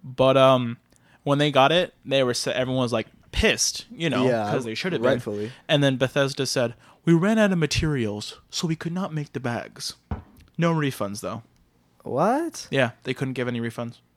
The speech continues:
Speaker 2: Hell no.
Speaker 1: And because of the Bethesda syst-, because of the Bethesda system, you know how, um, what's the online service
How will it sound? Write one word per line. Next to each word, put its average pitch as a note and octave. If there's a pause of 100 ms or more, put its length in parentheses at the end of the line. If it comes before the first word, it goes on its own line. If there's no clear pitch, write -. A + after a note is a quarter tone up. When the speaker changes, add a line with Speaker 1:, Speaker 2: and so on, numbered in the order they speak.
(280)
Speaker 2:
Hell D#3+
no. B2
Speaker 1:
And C#3+
because C#3+
of D3
the C#3
Bethesda C3+
syst-, -
because C3+
of C3+
the B2+
Bethesda A#2+
system, D3+
you C#3+
know D3+
how, C#3+
um, A2+ (960)
what's -
the B2+
online A2+
service A#2